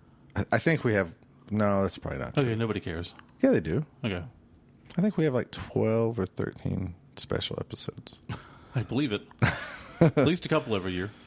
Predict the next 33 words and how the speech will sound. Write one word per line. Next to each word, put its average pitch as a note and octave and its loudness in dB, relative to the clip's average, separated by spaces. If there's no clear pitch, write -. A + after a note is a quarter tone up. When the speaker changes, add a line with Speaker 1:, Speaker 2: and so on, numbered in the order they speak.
Speaker 1:
Yeah. A3+ 6
So, A3 10
let's A#2+ 0
talk G3 6
some F#3 4
Chaos F3 6
Cup. F#2 2
We A2 2
are, A#2 6
um, A2 2
if G#2+ 0
you're A#2 4
listening D3 4
to C3+ 4
this, G2+ 2
that G#2+ -2
means G2+ 2
you're G#2 2
probably C#3 2
driving G2+ 0
to - -4
Chaos G2 -2
Cup - -4
right G2+ -4
now. G#2+ -4
Speaker 2:
Yeah, F#2+ 0
we're G2 0
recording B2 -2
Monday G2+ -2
and G2 -4
leaving G#2+ -2
Wednesday G#2 0
afternoon, G2+ -2